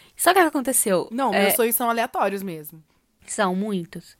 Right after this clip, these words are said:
Speaker 1: E ela me fazia escutar os sonhos dela de uma hora, tipo filme. Ela sonhava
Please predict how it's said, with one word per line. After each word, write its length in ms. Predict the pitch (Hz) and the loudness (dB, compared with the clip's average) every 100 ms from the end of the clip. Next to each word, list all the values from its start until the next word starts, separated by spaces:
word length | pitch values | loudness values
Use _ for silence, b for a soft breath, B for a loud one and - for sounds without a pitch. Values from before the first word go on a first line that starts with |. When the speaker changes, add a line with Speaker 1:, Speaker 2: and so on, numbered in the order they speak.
| _ - | _ 0
Speaker 1:
E 80 | |
ela 160 | 202 220 | 2 2
me 120 | 240 | 0
fazia 300 | 233 233 220 | -4 -6 -4
escutar 720 | 240 - - _ 240 226 208 | -6 -8 -10 _ -12 -6 -6
os 100 | 226 | -6
sonhos 240 | - 226 214 | -6 -10 -8
dela 160 | 214 | -8
de 100 | 208 | -8
uma 240 | 214 240 247 | -8 -6 -4
hora, 200 | 202 196 | -4 -6
tipo 280 | - - 196 | -10 -14 -16
filme. 720 | - - - 220 202 180 175 | -14 -14 -8 -4 -2 -4 -6
Ela 160 | 180 196 | -8 -8
sonhava 380 | - 208 220 | -6 -8 -8